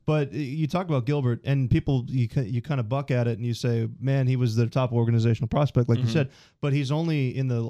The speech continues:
Speaker 1: lo-, uh, low sixties in terms of the M L B top one hundred. So you
Speaker 2: Mm-hmm.
Speaker 1: mentioned Kjerstad.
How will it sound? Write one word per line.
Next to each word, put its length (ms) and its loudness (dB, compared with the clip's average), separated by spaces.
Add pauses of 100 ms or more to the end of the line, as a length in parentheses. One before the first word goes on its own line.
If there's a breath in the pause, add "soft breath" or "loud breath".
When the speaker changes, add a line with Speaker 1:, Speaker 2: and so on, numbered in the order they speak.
Speaker 1:
lo-, 300 -2
uh, 160 -2
low 220 -2
sixties 600 -6
in 100 2
terms 240 4
of 40 6
the 100 6
M 100 6
L 80 6
B 100 4
top 240 2
one 120 2
hundred. 260 0 (180 loud breath)
So 100 -8
you 100 0
Speaker 2:
Mm-hmm. 60 -2
Speaker 1:
mentioned 280 -6
Kjerstad. 480 -6